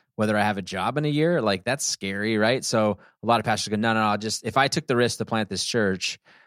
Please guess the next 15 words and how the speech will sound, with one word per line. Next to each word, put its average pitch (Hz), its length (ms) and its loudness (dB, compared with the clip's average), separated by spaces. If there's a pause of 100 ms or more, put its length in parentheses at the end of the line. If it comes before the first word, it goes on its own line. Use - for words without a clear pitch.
(180)
um, 95 520 0
then 98 220 -4
I'm 95 140 -2
gonna 92 140 -4
be 95 100 -4
the 92 100 -2
one 90 140 -2
that 90 120 -4
stays 90 260 -4
in 85 80 -10
control 87 520 -4 (360)
of 95 160 -2
it." 90 260 -4
And, 95 460 -4
uh, 90 340 -2